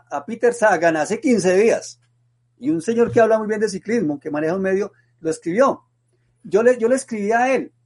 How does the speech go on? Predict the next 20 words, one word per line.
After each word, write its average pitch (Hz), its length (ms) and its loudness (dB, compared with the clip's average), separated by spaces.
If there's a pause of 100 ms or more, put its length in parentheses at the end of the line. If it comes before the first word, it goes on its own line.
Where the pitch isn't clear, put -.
(240)
a 165 160 -6
Cavendish, 226 800 0 (1040)
cuando 175 720 0
llegó 220 920 2
con 233 220 4
veintiséis 196 580 -2
victorias 233 440 2
al 180 140 -6
Tour 208 140 -8
de 226 120 2
Francia, 226 360 -4
tenía 196 320 -4
treinta, 220 460 -4
treinta 180 320 -6
y 170 80 -4
un 190 60 -8
añitos, 202 320 -10
ganó 175 280 0
cuatro 247 300 6
etapas 247 580 2